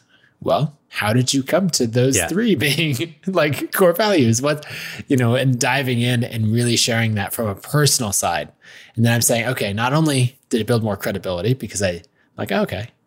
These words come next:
Speaker 1: I know how you learned your stuff. You didn't copy and paste it from three different articles. You actually, it's a lived experience." And then from the other side, it's like, "And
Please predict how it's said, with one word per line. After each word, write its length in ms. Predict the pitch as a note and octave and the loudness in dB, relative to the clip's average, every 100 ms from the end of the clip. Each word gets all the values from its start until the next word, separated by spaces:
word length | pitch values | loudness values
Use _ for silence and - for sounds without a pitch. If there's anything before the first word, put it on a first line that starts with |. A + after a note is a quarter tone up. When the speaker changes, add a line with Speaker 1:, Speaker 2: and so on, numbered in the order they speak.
| _ _ | _ _
Speaker 1:
I 80 | G#2+ | -2
know 180 | G#2 A2 | 0 2
how 120 | A2 | 0
you 160 | A2 G2+ | -2 -2
learned 200 | G2 F#2 | -4 -6
your 80 | F2+ | -4
stuff. 300 | - G#2+ - | -2 -2 -2
You 60 | |
didn't 200 | G#2+ G2+ | -4 -4
copy 280 | - G2+ G2 | -4 -4 -6
and 100 | F2+ | -8
paste 260 | - F2+ G2 | -6 -6 -6
it 100 | - | -6
from 120 | G2 | -10
three 200 | - G2 | -4 -4
different 260 | D#2+ - - | -4 -10 -10
articles. 500 | B1+ - B1+ - - - - - _ | -10 -8 -6 -6 -8 -18 -20 -20 _
You 160 | F#2+ | 2
actually, 460 | F#2+ F#2 - G2 F#2+ | 2 0 0 0 -2
it's 160 | - F#2+ | -4 -6
a 60 | |
lived 280 | G2+ G#2+ G2+ | -4 -4 -4
experience." 640 | F#2+ - E2 D#2 C3+ C#3+ - _ _ - | -6 -6 -6 -6 -4 -4 -8 _ _ -2
And 200 | C3 B2+ | 0 2
then 200 | C3+ C3 | 2 2
from 160 | B2+ | 0
the 100 | A#2 | -2
other 160 | A#2 D#3+ | 0 0
side, 240 | - G2 | 0 -4
it's 120 | G2+ | -6
like, 300 | - - - - _ | -8 -8 -12 -18 _
"And 280 | - E3+ E3 | 0 2 2